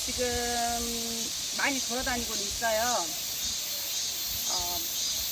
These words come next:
나무는 많이 관리는 하는데 생각보다 많이 실망이네요. 다들 아실 거예요. 엄나무 하시는 분들은 이게 일주일, 일주일마다 틀려요. 그래서 올해는 좀 많이 펴서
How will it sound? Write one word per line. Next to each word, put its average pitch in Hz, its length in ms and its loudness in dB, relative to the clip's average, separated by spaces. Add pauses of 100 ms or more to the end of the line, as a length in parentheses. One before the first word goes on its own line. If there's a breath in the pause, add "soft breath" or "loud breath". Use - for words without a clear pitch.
(120)
나무는 349 420 4
많이 339 320 4
관리는 277 340 2
하는데 311 540 4 (840)
생각보다 285 720 4 (800)
많이 226 200 2
실망이네요. 220 1000 0 (300)
다들 233 200 2
아실 233 300 2
거예요. 262 280 6
엄나무 262 320 2
하시는 262 260 0
분들은 587 560 0 (640)
이게 247 160 2
일주일, 349 640 2
일주일마다 269 500 2
틀려요. 359 480 4 (1120)
그래서 254 240 0
올해는 349 520 6
좀 311 180 0
많이 294 260 2
펴서 302 580 0